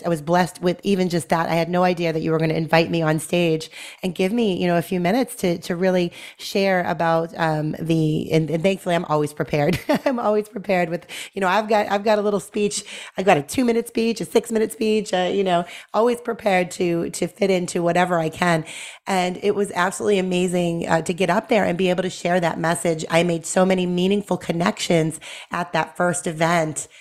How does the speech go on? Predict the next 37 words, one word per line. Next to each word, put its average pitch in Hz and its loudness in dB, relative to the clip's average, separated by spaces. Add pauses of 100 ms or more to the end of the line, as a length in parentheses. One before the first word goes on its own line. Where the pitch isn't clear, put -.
(280)
Um, 165 2
and 175 0
then 170 2
when, 170 2
you 185 0
know, 170 2
you 175 0
invited 180 -2
me 170 -2
back 165 -2 (720)
for 202 2
the 170 0
second 240 0
event 170 0
to - -4
actually 175 -2
be 170 0
a 165 2
speaker, 170 0
and 165 0
not 175 0
just - -4
a 160 -4
speaker, 170 -2
but 156 -2
you 185 0
invited 165 0
me 160 0
to - -8
take - 0
part 165 2
in 170 -2
a - 0
medical 156 0
panel, 165 -2 (440)
um, 165 0
with 180 0